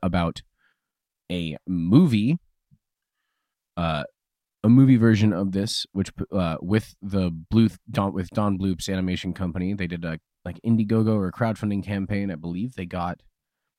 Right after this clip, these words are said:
uh, I think it's, like, s-, either seven hundred thousand or, like, seven or a couple million dollars to make this movie.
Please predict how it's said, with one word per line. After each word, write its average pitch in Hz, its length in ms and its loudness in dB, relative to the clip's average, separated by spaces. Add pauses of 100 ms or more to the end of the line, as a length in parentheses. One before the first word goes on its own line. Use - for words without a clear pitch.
(580)
uh, 71 340 -6
I - 40 -14
think - 160 -14
it's, - 100 -16
like, - 100 -14
s-, - 220 -12
either - 160 -10
seven 117 280 -2
hundred 104 280 -2
thousand 104 580 -2
or, 78 180 -6 (220)
like, 80 200 -12
seven 98 460 -2 (300)
or 85 200 -6
a 85 100 -6 (120)
couple 104 240 -2
million 95 440 -2
dollars 92 440 -6
to 90 100 -8
make 90 180 -4
this - 200 -8
movie. 127 360 0